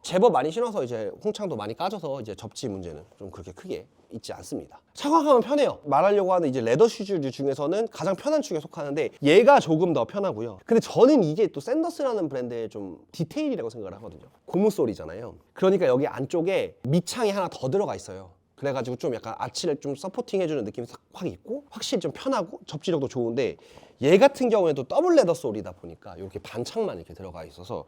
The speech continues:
여기 쿠션감도 최소한으로 딱 잡혀있는 그런 느낌이라, 일반적으로 우리가 더블 레더 솔이나 고급 재화 레더 솔에서 느끼는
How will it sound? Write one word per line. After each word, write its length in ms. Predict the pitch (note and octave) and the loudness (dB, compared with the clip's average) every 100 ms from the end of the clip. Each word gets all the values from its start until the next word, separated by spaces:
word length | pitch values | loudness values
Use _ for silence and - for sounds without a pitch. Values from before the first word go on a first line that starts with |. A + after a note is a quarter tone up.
| - | 4
여기 160 | B2 | 6
쿠션감도 760 | C3+ - - D4 C4 F3+ E3+ A#3+ | 6 -2 -4 0 2 2 0 -2
최소한으로 540 | - D#4+ D#4+ E4 C#4 D3+ | -6 -10 -6 -2 0 -2
딱 120 | - _ - | -6 _ -20
잡혀있는 480 | - - G#2+ F2+ F2 | -20 -10 -8 -8 -8
그런 180 | A2+ | -6
느낌이라, 540 | F#2+ - G2+ G2 A#2 D#2+ | -6 -8 -8 -6 -6 0
일반적으로 560 | F3+ A3+ D4+ C#4 B3+ F#3 | 6 8 8 8 6 6
우리가 160 | D3 - | 6 2
더블 300 | - E3+ B3+ | 2 4 4
레더 180 | D3 D#3 | 2 0
솔이나 440 | - D3 C#3 F3+ | -2 -2 -2 -4
고급 340 | - E3 G3+ - | -2 0 0 -2
재화 400 | C#3 A#2+ B2 E2+ | -4 -2 -2 -2
레더 240 | A#2+ G3 | -2 -2
솔에서 680 | G3+ G#3 F3+ E3+ D#3 F#3 G3 | 0 2 2 0 -2 -2 -2
느끼는 420 | D3 C#3+ F#3+ G#3+ | -4 0 0 0